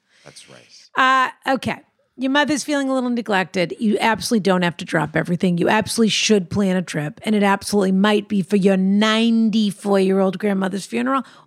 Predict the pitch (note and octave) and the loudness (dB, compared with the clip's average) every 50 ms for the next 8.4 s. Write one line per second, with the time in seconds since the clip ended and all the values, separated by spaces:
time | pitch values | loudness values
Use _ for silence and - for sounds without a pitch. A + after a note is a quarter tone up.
0 | - - E4 F4 F#4 F4+ E4+ D#4+ D#4 - - - _ - _ - - F#4+ - C#4 | -2 2 4 4 6 4 4 2 0 -4 -8 -16 _ -20 _ -20 -10 -4 -2 -2
1 | C#4 C#4+ A#3 D4+ C#4 - - - - - - - - - D4 C#4+ C4+ C4 C4 B3+ | -2 -2 -2 -4 -6 -8 -8 -10 -8 -6 -6 -8 -6 -2 0 0 0 2 0 -2
2 | - - - C4+ B3 A#3 - - A#3+ G3+ - - A#3 A3 G#3+ G3 A#3 A#3 A#3 F#3+ | -2 -2 -2 0 0 -2 -4 -8 -14 -8 -2 0 2 2 2 0 0 -2 -2 -2
3 | F#3+ A3+ G3+ - - A3 G#3 G#3 G3+ G3+ G3+ G3+ G3 F#3+ F#3+ F#3+ A3+ G#3 - - | -4 -8 -10 -6 -2 0 0 0 2 2 2 2 2 0 0 0 0 0 0 0
4 | - G#3+ G#3+ G#3+ A3 A#3+ A3 - - - A#3 A#3 A#3 A#3+ G3+ - B3 B3 A#3+ A#3+ | 0 0 2 2 2 2 0 0 -2 -2 0 0 2 0 0 0 0 2 2 2
5 | A#3+ B3 A#3 A#3 G#3+ - B3 A#3+ A#3 B3 A3+ G#3 G3+ G3 F3+ G3 G3 F#3 F3+ F3+ | 0 0 -2 -2 0 0 2 0 2 2 2 2 2 0 0 0 -2 0 2 2
6 | F3 E3+ F3 F3 - - - C#4 - _ _ _ _ _ _ _ _ _ _ _ | 2 2 2 0 -2 -8 -8 -10 -12 _ _ _ _ _ _ _ _ _ _ _
7 | - C#3+ D#3+ D3 - - - C4 C#4 C#4 C#4 C#4 C4+ C#4 C#4+ - - - G3 - | -10 -8 -8 -6 -4 -4 0 2 4 4 4 4 4 4 2 2 2 0 0 0
8 | - C#3 A#2+ A2+ - - - | 0 0 0 0 -2 -4 -8